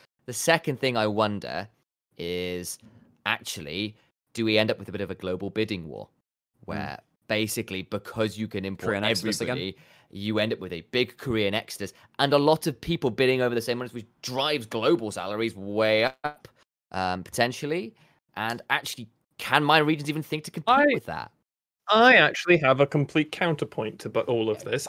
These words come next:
Speaker 3: I think, actually, it just improves the value that comes out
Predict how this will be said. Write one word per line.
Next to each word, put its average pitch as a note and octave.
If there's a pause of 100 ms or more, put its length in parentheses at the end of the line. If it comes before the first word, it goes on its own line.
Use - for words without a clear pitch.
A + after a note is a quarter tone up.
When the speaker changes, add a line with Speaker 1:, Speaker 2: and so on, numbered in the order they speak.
Speaker 3:
I B3+
think, A2+
actually, C#3
it D#3
just E3+
improves C#3+
the C3
value B2+ (220)
that C3+
comes D3+
out B2+